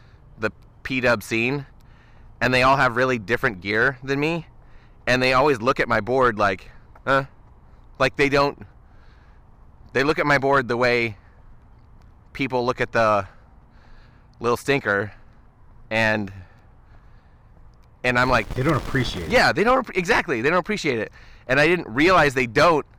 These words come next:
Speaker 1: until this kid was playing with all, all my pedals, and he was, like, super into it. I was like, and I was thinking, "Yes, exactly. That's exactly the reaction you should
Speaker 2: <laughs> You're
Speaker 1: have."
Speaker 2: like,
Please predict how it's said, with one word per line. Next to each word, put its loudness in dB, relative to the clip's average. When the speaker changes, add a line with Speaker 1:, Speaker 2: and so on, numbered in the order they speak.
Speaker 1:
until 2
this -2
kid 0
was 0
playing 0
with -2
all, 2
all 2
my -2
pedals, -2
and -2
he -2
was, 0
like, -2
super -6
into 0
it. 2
I 4
was 2
like, -2
and 2
I 4
was 0
thinking, 0
"Yes, 0
exactly. 0
That's 2
exactly -2
the 2
reaction 4
you 0
should 0
Speaker 2:
<laughs> 4
You're 2
Speaker 1:
have." 6
Speaker 2:
like, 0